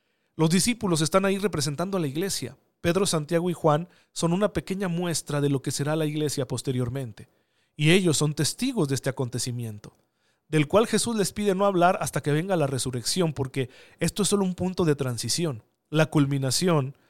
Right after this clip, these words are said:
del ministerio de la vida de Cristo se va a dar con su muerte y resurrección. Por eso, la transfiguración solo va a ser entendida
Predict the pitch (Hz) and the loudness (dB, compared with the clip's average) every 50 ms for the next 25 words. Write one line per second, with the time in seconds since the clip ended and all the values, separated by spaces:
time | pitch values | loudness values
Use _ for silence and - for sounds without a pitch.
0 | _ _ _ - _ - 156 147 156 156 151 147 147 147 147 143 139 - - - | _ _ _ -20 _ -12 -4 0 2 4 4 4 2 0 0 0 -2 -2 0 0
1 | 208 196 170 151 143 139 139 156 165 165 151 139 - 147 147 147 - - 170 - | 4 4 6 6 6 6 4 4 4 4 4 2 0 0 -4 -2 -2 -2 -2 0
2 | - 139 135 143 147 143 - 156 151 131 - 139 127 123 131 135 135 - - 143 | 2 2 4 2 2 0 0 -4 -4 -2 -4 -4 -4 -4 -6 -6 -6 -8 -10 -10
3 | 127 131 113 101 120 107 101 107 - - - 67 - _ _ _ _ _ _ _ | -8 -8 -8 -8 -8 -10 -8 -8 -8 -6 -8 -8 -12 _ _ _ _ _ _ _
4 | _ _ _ _ _ - 123 127 131 156 175 175 - - 160 160 196 - _ _ | _ _ _ _ _ -4 0 4 6 6 6 6 4 4 4 2 2 0 _ _
5 | _ _ _ _ - - 147 151 165 185 185 208 196 190 165 - 175 160 165 156 | _ _ _ _ -4 0 4 4 4 4 4 2 0 0 0 0 0 2 2 2
6 | 143 156 156 147 139 - 147 135 127 131 135 - - 151 156 190 208 208 233 226 | 2 2 -2 -2 0 0 0 0 2 0 0 0 0 0 0 0 -2 -2 -4 -4
7 | 220 214 185 180 170 156 175 220 - | -4 -2 -4 -2 0 0 0 -2 -4